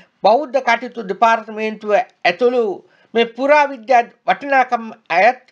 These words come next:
බොහෝ ආයතනවල පරිපාලනය ඔහු කොමිෂම පත් කර ඔහුට උපදෙස් දෙන්න කියලා. සත් වශයෙන්ම ඔහුගේ අරමුණ වුණේ මේ කුරුණෑගල සිද්ධිය යට කරන්න. අවසානයේදී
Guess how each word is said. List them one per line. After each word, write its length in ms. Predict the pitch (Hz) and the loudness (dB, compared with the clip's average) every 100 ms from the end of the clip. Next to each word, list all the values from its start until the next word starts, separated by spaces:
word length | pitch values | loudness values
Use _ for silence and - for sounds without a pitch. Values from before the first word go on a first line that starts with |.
| _ _ _ | _ _ _
බොහෝ 260 | 226 277 269 - | 2 2 0 0
ආයතනවල 640 | 190 262 247 247 240 233 165 | 0 0 -2 -4 -2 -2 -2
පරිපාලනය 800 | - 175 196 262 262 277 277 302 466 _ _ - | -2 -6 -2 2 2 2 -2 -6 -12 _ _ 2
ඔහු 140 | 294 370 | 4 4
කොමිෂම 460 | 359 311 381 359 285 269 | 0 -2 -2 -4 -4 -4
පත් 240 | - 247 - | 0 0 0
කර 140 | 294 269 | 2 2
ඔහුට 240 | 254 269 | 2 -4
උපදෙස් 400 | 240 269 277 254 | -4 0 0 -2
දෙන්න 280 | 214 202 170 | -4 -6 -6
කියලා. 400 | 160 92 - - _ _ _ | -12 -14 -20 -20 _ _ _
සත් 300 | - 202 - | 0 0 0
වශයෙන්ම 320 | 240 226 254 262 | -4 -2 -2 0
ඔහුගේ 320 | 220 226 208 | -2 0 -2
අරමුණ 440 | 160 185 226 240 | 0 -4 -2 -4
වුණේ 360 | 226 226 262 381 _ - | -4 -2 -4 -4 _ -2
මේ 180 | 285 | 0
කුරුණෑගල 640 | 302 285 294 349 349 294 262 | 0 -6 0 4 4 4 -4
සිද්ධිය 500 | 254 285 240 240 226 | -8 -12 -2 0 2
යට 200 | 226 226 | 0 -2
කරන්න. 340 | - 208 131 101 _ _ _ - | -2 -2 -2 -10 _ _ _ -6
අවසානයේදී 840 | - 277 370 370 339 330 285 320 | 0 0 2 2 2 -2 -4 -4